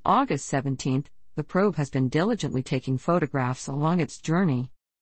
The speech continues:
The Indian Space Research Organisation, I S R O, shared these images, including a video, showcasing the lunar surface and notable craters passing beneath the probe. Chandrayaan three's landing attempt is scheduled for August twenty-third or twenty-four near the lunar South Pole,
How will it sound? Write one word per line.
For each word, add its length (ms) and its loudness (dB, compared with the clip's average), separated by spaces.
The 120 0
Indian 380 4
Space 440 -2
Research 480 0
Organisation, 840 2
I 200 2
S 200 0
R 220 4
O, 340 0
shared 380 2
these 260 0
images, 560 2
including 480 2
a 60 2
video, 520 2
showcasing 680 0
the 80 2
lunar 400 2
surface 640 -2
and 220 0
notable 340 0
craters 640 0
passing 460 2
beneath 320 2
the 80 -2
probe. 400 -2
Chandrayaan 680 2
three's 380 2
landing 440 4
attempt 360 0
is 140 -2
scheduled 480 0
for 240 -2
August 400 2
twenty-third 640 0
or 80 0
twenty-four 580 2
near 160 4
the 140 0
lunar 320 4
South 400 0
Pole, 340 0